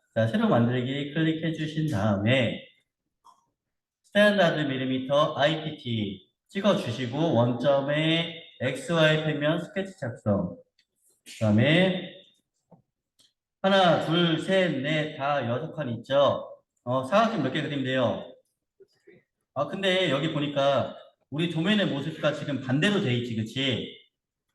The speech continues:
이렇게 우리는 안 할 겁니다. 도면의 모습대로 배치할 거야. 알겠죠? 그래야 보기 편하니까. 그래서 그냥 뒤집겠습니다.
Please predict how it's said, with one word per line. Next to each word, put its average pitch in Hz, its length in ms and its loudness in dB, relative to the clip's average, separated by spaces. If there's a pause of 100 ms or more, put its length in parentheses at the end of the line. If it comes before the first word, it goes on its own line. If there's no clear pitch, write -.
(160)
이렇게 233 800 0
우리는 156 220 0
안 113 160 0
할 170 140 0
겁니다. 131 640 0 (440)
도면의 208 340 2
모습대로 156 500 -4
배치할 151 400 -4
거야. 127 440 0 (340)
알겠죠? 160 440 2 (500)
그래야 160 220 0
보기 151 180 -6
편하니까. 165 800 -2 (300)
그래서 131 200 -8
그냥 117 380 -4
뒤집겠습니다. 110 760 -8